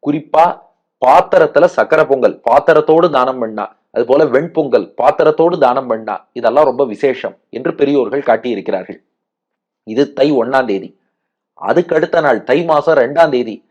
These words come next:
அதைத்தான் மாட்டுப்பொங்கல் என்று சொல்கிறோம். தமிழ்ல மாடு என்றாலே செல்வம்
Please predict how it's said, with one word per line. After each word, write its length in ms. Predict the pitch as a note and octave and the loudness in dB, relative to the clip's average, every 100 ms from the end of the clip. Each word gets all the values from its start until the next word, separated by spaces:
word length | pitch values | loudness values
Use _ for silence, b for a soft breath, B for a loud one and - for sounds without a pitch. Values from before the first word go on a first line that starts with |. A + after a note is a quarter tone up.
| _ _ - | _ _ -6
அதைத்தான் 440 | A#2 - - F3+ D3+ | -4 -4 -2 -4 0
மாட்டுப்பொங்கல் 720 | C3+ F#3 G#3+ G#3 E3 C#3+ C#3+ | 0 0 -4 -2 -2 2 0
என்று 220 | D3 B2+ D3 | 0 -4 -6
சொல்கிறோம். 420 | B2+ B2 B2+ - _ _ _ _ _ _ - | -6 -4 -6 -6 _ _ _ _ _ _ -6
தமிழ்ல 440 | A#2+ D#3 E3+ D#3+ A#2 | -2 0 2 0 2
மாடு 380 | A#2+ D#3 E3+ | 2 2 2
என்றாலே 440 | D#3+ C#3 C#3 C#3 D3+ | 0 2 4 4 2
செல்வம் 420 | D3+ B2+ C3+ B2 | 0 -2 0 -4